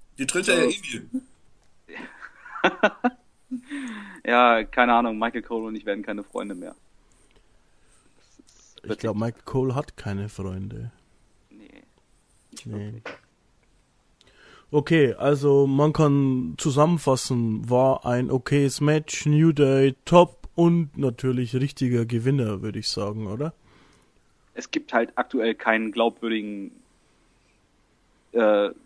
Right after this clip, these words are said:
Speaker 2: Material, wer ihm die, den, den, den Titel abnehmen kann.
Speaker 1: Zumindest nicht in der W W, also nicht in der Haupt-W W E.
Speaker 2: Nee, also auch die Dudleys nicht. Was ich mir halt vorstellen könnte, dass nach W-,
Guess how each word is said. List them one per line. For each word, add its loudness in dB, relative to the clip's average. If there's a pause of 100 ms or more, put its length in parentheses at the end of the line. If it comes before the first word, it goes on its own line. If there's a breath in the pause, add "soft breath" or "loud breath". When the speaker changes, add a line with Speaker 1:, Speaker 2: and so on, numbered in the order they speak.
(600)
Speaker 2:
Material, 6
wer 6
ihm 0
die, -4
den, 2
den, -2
den -4
Titel -4
abnehmen -2
kann. -6 (540)
Speaker 1:
Zumindest -2
nicht -4
in -2
der 0
W 2
W, -2
also 0
nicht -2
in 0
der 2
Haupt-W 4
W -4
E. -6 (360)
Speaker 2:
Nee, -6
also 2
auch 4 (140)
die -10
Dudleys 4
nicht. -8 (380 soft breath)
Was 2
ich -4
mir 6
halt 6
vorstellen 4
könnte, 0 (180)
dass -4
nach 4
W-, 2